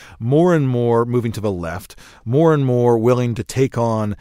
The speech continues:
the institutions of America. Uh, King, before his death, is an outspoken opponent of American militarism,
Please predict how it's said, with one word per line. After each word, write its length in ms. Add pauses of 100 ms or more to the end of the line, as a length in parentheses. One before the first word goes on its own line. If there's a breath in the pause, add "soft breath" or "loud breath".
(160 soft breath)
the 100
institutions 480
of 80
America. 480
Uh, 220
King, 420
before 280
his 120
death, 360
is 360 (380 soft breath)
an 80
outspoken 460
opponent 400
of 80
American 400
militarism, 640